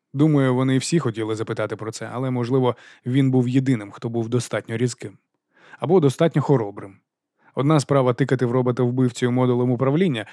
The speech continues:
і зовсім інша тикати в робота-вбивцю, який не підкоряється правилам. Я сказав: «Ні, не так, як ти думаєш.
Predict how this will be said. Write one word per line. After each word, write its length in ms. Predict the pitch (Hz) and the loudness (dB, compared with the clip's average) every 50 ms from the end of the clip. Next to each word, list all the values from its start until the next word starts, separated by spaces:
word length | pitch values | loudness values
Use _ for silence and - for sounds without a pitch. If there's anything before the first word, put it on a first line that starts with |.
| - _ | -12 _
і 80 | - 127 | -4 -4
зовсім 520 | 110 101 123 127 170 170 - - 127 117 | -2 0 0 0 0 0 -2 -2 -2 -2
інша 260 | 110 110 104 - - 107 | -2 -4 -8 -10 -12 -8
тикати 380 | - - 180 - 151 127 139 | -6 -4 -2 -2 0 0 0
в 60 | 120 | 0
робота-вбивцю, 760 | 110 117 117 117 117 110 117 110 113 110 113 127 147 - - 123 | 0 0 -2 -2 -2 -2 -4 -4 -4 -4 -4 -4 -4 -2 -2 -2
який 240 | 113 - 120 117 | -2 -2 -4 -4
не 120 | 120 123 120 | -4 -2 -2
підкоряється 580 | - 139 - - 139 127 113 107 107 - 151 | -4 -4 -2 0 0 2 0 0 -2 -4 -4
правилам. 440 | 139 175 185 135 98 98 101 98 - - _ _ _ _ _ _ _ _ - - _ _ | -2 0 0 -2 -2 -4 -10 -16 -20 -20 _ _ _ _ _ _ _ _ -20 -20 _ _
Я 120 | - 127 120 | 0 0 0
сказав: 380 | - - 120 117 117 110 95 - _ _ _ _ _ _ _ _ _ - | 0 0 0 2 0 0 -2 -4 _ _ _ _ _ _ _ _ _ -6
«Ні, 520 | 120 131 139 143 139 139 135 127 101 92 - - _ | -2 0 2 2 2 2 2 0 -2 -4 -10 -14 _
не 140 | 127 135 147 | -4 -4 -2
так, 320 | 131 - 127 123 117 - 123 | 0 0 -2 -2 -2 -4 -8
як 120 | 123 117 | -8 -6
ти 120 | - 135 | -6 -6
думаєш. 480 | 123 123 120 113 113 113 110 - - - | -6 -4 -4 -4 -6 -6 -8 -8 -12 -16